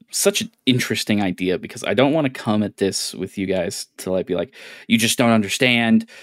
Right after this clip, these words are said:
uh, or be really pushy about it. 'Cause, uh, you know, I've been a One Piece fan since I was a kid.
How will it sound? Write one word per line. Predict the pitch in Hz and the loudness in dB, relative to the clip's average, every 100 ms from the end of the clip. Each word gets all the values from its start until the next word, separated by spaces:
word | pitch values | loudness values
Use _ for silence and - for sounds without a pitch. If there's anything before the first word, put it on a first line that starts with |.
| - - | -20 -4
uh, | 98 95 92 73 | 2 4 4 2
or | 101 98 | 0 -2
be | 98 98 | -2 -2
really | 95 90 | -2 -2
pushy | - 107 - | -2 -2 -2
about | 98 90 92 | -4 -4 -4
it. | 82 | -6
'Cause, | 113 98 - | -6 -6 -4
uh, | - 123 - | 0 2 2
you | 220 | 0
know, | 202 | 0
I've | 233 233 | 0 2
been | 208 | 2
a | |
One | 143 127 | 4 2
Piece | 123 113 | 0 -4
fan | - 104 98 | -2 -2 -2
since | - | 0
I | 95 | -2
was | 92 | -2
a | |
kid. | - 71 - | -6 -6 -6